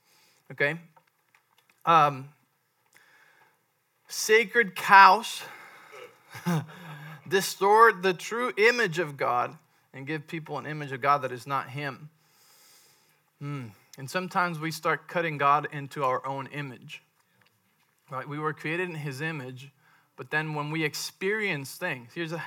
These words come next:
here's what happened. We have experiences in life in an imperfect world with imperfect people, with flawed people. Yes, even Christians, right? With flawed people. And when we experience negative things in life,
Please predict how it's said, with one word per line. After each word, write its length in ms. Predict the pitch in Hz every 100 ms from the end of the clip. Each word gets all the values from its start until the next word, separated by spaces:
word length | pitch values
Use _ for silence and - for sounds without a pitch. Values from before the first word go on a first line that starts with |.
| -
here's 160 | 170 170
what 100 | 156
happened. 380 | 175 170 127
We 80 | 151
have 160 | 160 147
experiences 920 | 139 - - 185 185 175 156 147 127
in 220 | 131 135
life 320 | 151 135 -
in 80 | 143
an 140 | 143 143
imperfect 640 | 185 190 214 202 196 -
world 340 | 165 175 147
with 160 | 127 139
imperfect 640 | 165 170 - 185 185 151
people, 340 | - 170 160 120
with 200 | 123 120
flawed 580 | - 160 170 185 190 160
people. 380 | 190 160 - - _ _ _ _ -
Yes, 300 | 160 143 -
even 280 | 175 185 175
Christians, 640 | - 180 - 135 127 -
right? 240 | 139 156 185 _ _ _ _
With 140 | - 135
flawed 500 | - 156 175 202 170
people. 400 | 202 175 117 - _ _ _ -
And 100 | 147
when 120 | 165
we 120 | 180
experience 1080 | 165 - - - 208 226 226 214 208 - - 190 _ _ _ _ _ _ -
negative 540 | 165 202 202 190 170
things 300 | - 202 196
in 220 | 170 170 175
life, 400 | 180 131 156